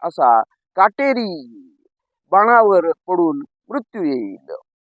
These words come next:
आणि त्याप्रमाणेच घडलं. कुरुक्षेत्रावर धारातीर्थी पडल्यानंतर भीष्म उत्तरायणाच्या सुरुवातीची, उत्तरायणास सूर्याच्या,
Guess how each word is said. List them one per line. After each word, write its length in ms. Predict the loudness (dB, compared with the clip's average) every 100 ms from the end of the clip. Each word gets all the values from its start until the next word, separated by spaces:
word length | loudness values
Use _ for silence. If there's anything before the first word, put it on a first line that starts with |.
| _ -6
आणि 240 | -4 -4 -6
त्याप्रमाणेच 1000 | -2 0 2 2 2 0 -2 -8 -10 -12 _ _
घडलं. 380 | 0 0 0 -6 -8 _ _ _
कुरुक्षेत्रावर 1000 | -8 -6 0 0 2 2 4 2 0 0 -4 _ _ _ -4
धारातीर्थी 600 | 2 4 2 -4 -10 -8 -2
पडल्यानंतर 760 | 0 2 0 -2 -6 -4 -6
भीष्म 760 | -6 -14 -20 -16 -10 -6 -6 -8 _ _ _ _ -10
उत्तरायणाच्या 960 | -10 0 4 6 6 6 2 2 0
सुरुवातीची, 1500 | 0 -2 2 6 4 _ _ _ _ _ -18 -14 -10 -8 -8 -10
उत्तरायणास 920 | -12 -12 0 4 6 4 4 2 2 -4
सूर्याच्या, 840 | -6 -6 -2 2 2 4 4